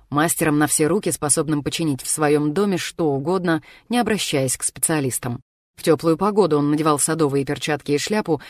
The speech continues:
и часами возился в огороде с аккуратными грядками. У него была элегантная супруга, двое детей и постоянно растущее число внуков, о которых он думал каждое утро,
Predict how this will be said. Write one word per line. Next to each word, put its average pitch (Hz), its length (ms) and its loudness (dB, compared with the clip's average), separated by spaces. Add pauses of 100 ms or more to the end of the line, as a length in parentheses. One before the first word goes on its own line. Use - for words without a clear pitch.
(180)
и 143 80 -2
часами 220 460 2
возился 165 460 0
в 143 40 0
огороде 180 460 0 (220)
с - 100 -2
аккуратными 151 540 0
грядками. 127 560 -6 (480)
У 151 100 2
него 147 200 4
была 139 260 0
элегантная 135 540 -2
супруга, 185 540 -2 (240)
двое 208 400 6
детей 240 360 2
и 165 340 4
постоянно 170 640 0
растущее 151 600 0
число 196 360 -2
внуков, 180 520 0 (300)
о 135 60 0
которых 135 460 -4
он 135 240 0
думал 175 340 0
каждое 139 540 -2
утро, 190 340 0